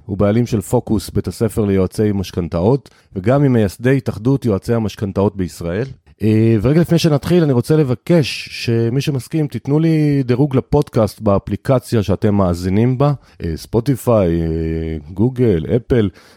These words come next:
זה פשוט עוזר לחשיפה, ובכלל אני מאמץ, ממליץ לעשות סאבסקרייב לער-, לערוץ של הפודקאסט, ותקבלו עדכון לכל פרק שיעלה. כמו כן, אני מזמין אתכם להקליט לי שאלות דרך הלינק באתר או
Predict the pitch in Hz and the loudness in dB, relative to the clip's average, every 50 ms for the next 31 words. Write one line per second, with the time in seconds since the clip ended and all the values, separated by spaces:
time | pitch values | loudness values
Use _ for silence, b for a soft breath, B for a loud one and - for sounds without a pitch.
0 | B B 101 101 107 104 107 104 - 113 107 143 143 135 123 104 127 127 123 113 | B B -2 0 2 2 2 2 0 0 0 0 0 2 2 2 2 2 0 -2
1 | - - 101 - - 95 - - 147 151 139 110 - _ _ - - 98 90 - | -2 -4 -8 -4 -6 -6 -2 0 0 0 0 -4 -10 _ _ -8 -8 -4 -4 -2
2 | - 143 151 156 143 131 123 117 110 107 113 127 123 - - - - - 98 87 | 0 2 2 2 4 2 4 4 4 2 2 0 0 -4 -10 -18 -10 -8 -6 -4
3 | 87 101 123 135 - - - - - _ _ - - 87 87 82 - - 113 - | -2 0 0 0 0 -2 -12 -20 -20 _ _ -10 -4 -2 -2 -2 -2 -4 -4 -4
4 | - 87 - - - - 113 135 135 123 127 135 123 - B B B B B B | -4 -10 -10 -6 -2 2 2 4 4 4 2 0 -2 -6 B B B B B B
5 | B - - 85 98 95 92 90 87 95 104 71 104 107 101 98 95 95 95 98 | B -10 -4 0 2 2 2 2 2 0 0 -2 0 0 0 0 0 0 -2 -2
6 | 95 92 87 110 113 - - 104 95 - 107 98 87 - - 104 107 107 98 - | -4 -2 0 0 -2 0 0 -2 0 2 0 0 0 2 0 2 2 2 -2 -4
7 | - - 95 95 - 104 - - 98 90 110 107 101 - - 123 113 101 92 - | -14 -10 -10 -6 -6 -6 -2 -2 -2 0 2 0 0 0 0 0 2 2 0 0
8 | - 101 92 - 101 92 92 - - - 98 90 85 82 80 85 104 139 139 - | 0 -2 0 0 -2 -2 -2 -6 -6 -4 -2 0 0 0 0 0 0 0 -2 -4
9 | - _ _ - 127 139 135 165 170 165 160 143 131 117 107 131 143 151 - 143 | -10 _ _ -2 -2 0 2 2 2 2 2 2 0 0 0 0 0 -2 -2 -2
10 | 135 135 131 117 - - 135 127 - 123 110 - - 110 104 104 113 131 117 - | -2 0 0 0 0 -2 -4 -2 -2 -4 -4 -2 0 0 2 2 2 0 -2 -4
11 | _ - - - _ - 95 110 113 113 98 - 107 104 107 117 123 120 110 - | _ -18 -20 -20 _ -4 -2 0 0 0 -2 -2 -2 0 2 2 0 0 -2 -4
12 | - 101 98 90 90 - - - 123 120 113 104 92 85 - - 110 110 98 | -4 -2 0 0 -2 -4 -2 0 2 2 2 2 0 -4 -4 0 0 0 0